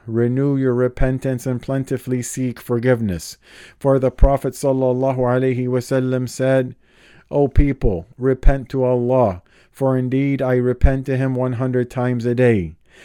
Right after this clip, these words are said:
He said this and his sallallahu alaihi wasallam's former and la-, latter sins were forgiven.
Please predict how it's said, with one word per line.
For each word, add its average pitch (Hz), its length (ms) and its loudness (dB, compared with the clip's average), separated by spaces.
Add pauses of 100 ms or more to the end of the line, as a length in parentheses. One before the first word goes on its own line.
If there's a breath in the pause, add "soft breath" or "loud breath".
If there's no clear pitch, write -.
(140 loud breath)
He 139 160 -2
said 131 380 0
this 139 400 -2
and 127 260 -6
his 131 180 -4
sallallahu 127 680 -2
alaihi 123 480 -2
wasallam's 131 720 -4
former 139 680 -2
and 120 220 -4
la-, 127 220 0
latter 123 480 -2
sins 123 360 -4
were 117 160 0
forgiven. 117 720 -2